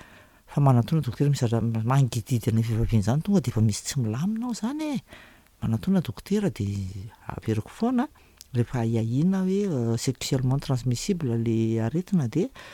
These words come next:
manao traitement miaraka amin'ny partenaire. Euh,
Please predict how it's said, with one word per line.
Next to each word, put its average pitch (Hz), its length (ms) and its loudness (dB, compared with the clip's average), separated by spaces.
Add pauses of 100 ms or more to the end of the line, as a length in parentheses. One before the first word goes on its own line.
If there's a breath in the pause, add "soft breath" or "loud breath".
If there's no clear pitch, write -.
(1080 loud breath)
manao 139 240 6
traitement 143 440 6
miaraka 151 360 6
amin'ny 170 120 4
partenaire. 160 1200 4 (1500 soft breath)
Euh, 135 920 2